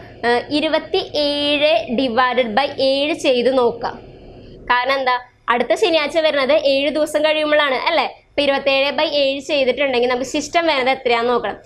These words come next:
ഇത് ചെയ്യുമ്പോ നമുക്ക് ആൻസർ, ഏഹ്, ശിഷ്ടമായിട്ട് വരുന്നത്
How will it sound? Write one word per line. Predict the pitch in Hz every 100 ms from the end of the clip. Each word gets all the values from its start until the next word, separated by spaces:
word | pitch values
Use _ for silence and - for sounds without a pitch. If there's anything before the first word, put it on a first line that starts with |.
| - _
ഇത് | 320 339
ചെയ്യുമ്പോ | 359 302 269
നമുക്ക് | 269 247 277
ആൻസർ, | 254 240 - 269
ഏഹ്, | 285 - 247 247 240 233 226 - 277
ശിഷ്ടമായിട്ട് | 262 - 320 302 277 277
വരുന്നത് | 262 226 214 214